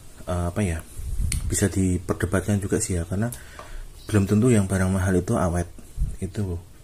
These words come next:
Tapi di satu sisi juga memang secara bahan harusnya dengan harga yang lebih mahal dia kualitasnya lebih bagus. Tapi ini kan satu pabrik. Nah, ini sebenarnya lebih ke, balik lagi ya, cuman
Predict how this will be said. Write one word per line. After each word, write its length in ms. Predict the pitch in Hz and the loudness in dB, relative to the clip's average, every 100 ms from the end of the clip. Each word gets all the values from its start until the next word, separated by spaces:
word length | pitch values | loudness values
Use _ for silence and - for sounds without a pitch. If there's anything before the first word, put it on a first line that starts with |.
| - | -14
Tapi 320 | - 117 120 | -2 0 0
di 80 | - | -4
satu 240 | - 92 92 | -4 -4 -4
sisi 320 | 98 - 123 | -4 -2 -2
juga 240 | - - | -4 -4
memang 320 | 87 87 92 | -2 -2 -2
secara 320 | - 85 85 87 - - - - - | -4 -4 -4 -4 -8 -18 -20 -20 -8
bahan 320 | - 80 101 110 | -4 0 2 2
harusnya 440 | 87 82 104 110 104 - | 2 2 0 0 -2 -6
dengan 200 | 90 82 85 | -2 -2 -2
harga 200 | 82 85 | -2 0
yang 100 | 85 82 | 0 0
lebih 120 | 82 | -2
mahal 280 | 80 101 101 | -2 0 0
dia 280 | 95 104 | 0 -2
kualitasnya 480 | 107 92 90 90 98 | -2 -4 -4 -4 -6
lebih 200 | 92 87 | -6 -6
bagus. 160 | 82 - | -6 -4
Tapi 160 | 101 | -2
ini 60 | 123 | -2
kan 80 | 135 | -2
satu 200 | - 110 | -4 -4
pabrik. 320 | 87 87 - - - - - - - | -6 -6 -8 -8 -14 -16 -16 -18 -4
Nah, 160 | 98 80 - - - | -2 -2 -8 -18 -6
ini 100 | 104 123 | -4 0
sebenarnya 360 | 113 101 120 123 | 2 2 2 0
lebih 160 | 92 | -4
ke, 180 | - 95 90 90 - - - - - - - - - - | -2 -2 -2 -4 -10 -14 -14 -18 -20 -18 -18 -14 -6 -2
balik 160 | 90 | 0
lagi 280 | 107 113 92 | 0 0 0
ya, 40 | 90 | 0
cuman 280 | 92 92 | -2 -2